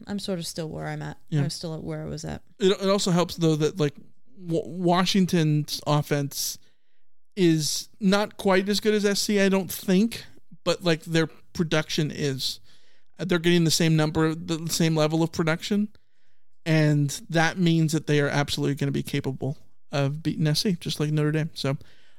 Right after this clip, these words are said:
Speaker 2: uh, but we'll see. We'll, we'll, we'll, we will see. Um, S C is gonna be favored in every game, probably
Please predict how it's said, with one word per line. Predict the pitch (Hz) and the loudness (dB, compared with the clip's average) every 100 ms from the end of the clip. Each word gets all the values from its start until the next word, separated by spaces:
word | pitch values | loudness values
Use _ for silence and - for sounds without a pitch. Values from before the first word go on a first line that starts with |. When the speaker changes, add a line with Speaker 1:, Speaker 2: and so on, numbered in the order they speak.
| - | -8
Speaker 2:
uh, | 147 147 - | 2 2 4
but | 196 | 2
we'll | 240 233 | 4 4
see. | 311 170 | 4 0
We'll, | 160 185 | 2 2
we'll, | 180 185 190 | 4 2 2
we'll, | 185 185 185 165 | 4 4 4 4
we | 175 190 | 2 4
will | 185 | 4
see. | 175 151 - - - | 2 -2 -4 -10 -4
Um, | 160 151 147 143 - - - - - - - - - | 2 4 4 0 -4 -18 -20 -20 -20 -20 -20 -8 0
S | 185 | 2
C | 214 | 4
is | 180 | 4
gonna | 160 | 4
be | |
favored | 147 147 139 | 4 0 0
in | 139 143 | -2 -2
every | 156 143 | 0 0
game, | 143 143 143 - - - - | 2 0 -2 -6 -16 -18 -10
probably | - 143 143 | -2 0 0